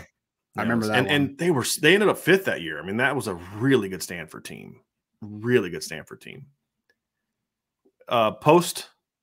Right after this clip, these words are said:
Speaker 1: twenty sixteen, Ryan, did you agree with me on the U S C twenty seventeen game?
Speaker 2: Yeah, it'd be U S C or it'd be Cle-, when they beat Clemson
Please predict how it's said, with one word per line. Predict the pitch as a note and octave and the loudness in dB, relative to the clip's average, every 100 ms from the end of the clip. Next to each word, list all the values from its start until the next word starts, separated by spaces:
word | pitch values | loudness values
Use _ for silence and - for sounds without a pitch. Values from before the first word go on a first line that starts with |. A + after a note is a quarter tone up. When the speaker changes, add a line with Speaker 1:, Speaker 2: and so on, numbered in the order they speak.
| - | -10
Speaker 1:
twenty | E3+ E3+ | -4 -4
sixteen, | D#3+ E3 - E3 | -6 -6 -6 -4
Ryan, | D#3+ E3+ F3+ - A#2+ | -2 -2 -4 -8 -6
did | A#2+ | 0
you | C3+ | 2
agree | C#3 C3+ | 4 4
with | C#3+ | 4
me | D3 | 2
on | C#3 | 0
the | B2+ | 2
U | C3+ | 2
S | B2 | 2
C | - B2+ | 0 -4
twenty | C#3 C3 | -2 -2
seventeen | C3 B2 B2+ C3+ | -2 -4 -4 0
game? | F3+ | 2
Speaker 2:
Yeah, | E3+ F3 | 4 2
it'd | G#3 | 0
be | |
U | C4+ G3+ E3+ | 2 4 4
S | D3 | 2
C | - D3 | 2 2
or | C#3 C3+ | 4 2
it'd | A#2 C3+ | 0 -4
be | C3+ B2 | -4 -6
Cle-, | - B2+ A#2 | -6 -10 -8
when | B2 A#2+ | -6 -4
they | |
beat | A#2 A2+ | -4 -6
Clemson | A2+ G#2 G2+ G#2 G2+ G2+ | -10 -12 -12 -12 -10 -12